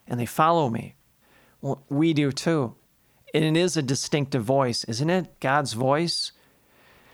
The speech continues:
It is a distinctive voice. Like sheep, we perk up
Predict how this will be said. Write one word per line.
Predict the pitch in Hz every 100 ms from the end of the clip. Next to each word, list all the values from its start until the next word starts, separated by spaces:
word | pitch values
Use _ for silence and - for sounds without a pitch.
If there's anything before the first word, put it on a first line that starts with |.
| - - - _ _ _
It | - 156
is | 185 190
a | -
distinctive | 135 147 - 240 240 - 123
voice. | 120 123 113 90 - - - _ _ -
Like | 151 170
sheep, | - - 180 -
we | 156
perk | 139 - 170 156
up | 185 165 -